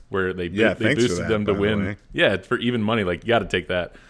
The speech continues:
Speaker 1: Um, if it doesn't work out, like, what, what can you do? I mean, it, I, I'd be pretty surprised if the Texans win that game, but I do like Dobbins to,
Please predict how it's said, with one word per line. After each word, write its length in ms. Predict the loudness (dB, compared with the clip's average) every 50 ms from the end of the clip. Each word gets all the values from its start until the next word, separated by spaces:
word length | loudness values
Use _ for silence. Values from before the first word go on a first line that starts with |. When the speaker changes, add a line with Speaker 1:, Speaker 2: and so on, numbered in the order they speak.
| -20 -20 _ -8
Speaker 1:
Um, 220 | -6 -4 -4 -6 -8 -6
if 100 | -2 2
it 40 | 4
doesn't 200 | 4 4 4 4
work 220 | 2 2 4 4
out, 180 | 4 4 4 2
like, 300 | -2 -2 -4 -6 -8 -16 -6
what, 220 | -2 0 2 2
what 140 | 2 0 0
can 100 | 0 -2 -2
you 60 | -2
do? 260 | 0 -2 -2 -2 -4
I 40 | -4
mean, 320 | -4 -4 -4 -4 -6 -8 -12 -16 -20 -10 -4
it, 180 | -4 -4 -4 -4
I, 120 | -8 -10 -12 -14 -16 -12
I'd 140 | -10 -6 -4
be 140 | -2 -2 0
pretty 160 | 0 -2 -2
surprised 400 | -4 -6 -2 2 2 2 2 0
if 80 | -2
the 60 | -8 -6
Texans 380 | -4 -4 -4 -6 -8 -12 -10
win 140 | -8 -6 -4
that 160 | -4 -4 -4
game, 240 | -4 -4 -4 -4 -4
but 220 | -2 -4 -4 -4 -8 -20 -20 -20 -20 -12 -8 -4
I 60 | 0
do 140 | 2 4 4
like 160 | 4 4 4
Dobbins 400 | 2 2 2 2 -2 -4 -6 -4
to, 260 | -4 -2 -2 -4 -4